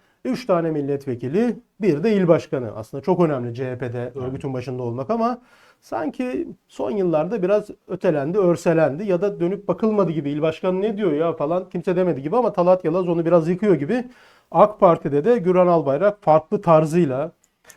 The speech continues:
Speaker 1: e, enerjisi, samimiyeti, e, ve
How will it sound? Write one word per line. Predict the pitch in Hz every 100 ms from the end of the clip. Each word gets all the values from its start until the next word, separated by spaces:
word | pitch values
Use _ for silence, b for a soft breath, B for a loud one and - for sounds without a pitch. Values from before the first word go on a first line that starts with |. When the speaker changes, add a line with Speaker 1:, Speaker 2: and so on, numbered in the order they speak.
| _
Speaker 1:
e, | 143 135
enerjisi, | 147 151 160 160 151 156 160 156
samimiyeti, | - 160 160 160 156 147 151 175 196
e, | 160 143 139 139 143 - _ _
ve | 120 147 160